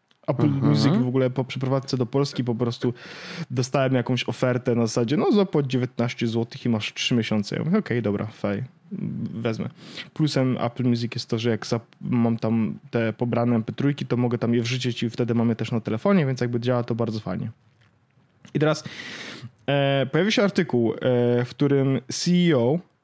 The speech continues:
Speaker 1: e, mówi, e, <clears throat> jakby
Speaker 2: Czyli C E O.
Speaker 1: C E O Spotify'a.
Speaker 2: O.
Speaker 1: E,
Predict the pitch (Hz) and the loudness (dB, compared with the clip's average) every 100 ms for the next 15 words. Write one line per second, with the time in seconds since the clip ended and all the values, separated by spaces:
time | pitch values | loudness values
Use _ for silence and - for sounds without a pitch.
0 | _ _ 123 127 123 123 127 127 _ _ | _ _ -2 2 2 2 0 -4 _ _
1 | _ _ 147 160 127 123 139 151 _ _ | _ _ 2 2 4 2 2 0 _ _
2 | _ - 101 110 120 117 - _ - 214 | _ -8 -2 0 2 0 -2 _ 4 4
3 | 160 143 - 135 131 143 135 - - - | 4 0 -2 -2 2 2 2 -2 -12 -20
4 | - - 156 147 - 131 120 107 104 _ | -6 0 2 0 0 2 2 0 -4 _
5 | _ _ - 190 180 175 - 156 110 - | _ _ -2 2 4 2 0 0 0 -4
6 | - _ _ _ _ - - - 147 113 | -8 _ _ _ _ -20 -20 -8 -2 0
7 | 120 120 | 2 0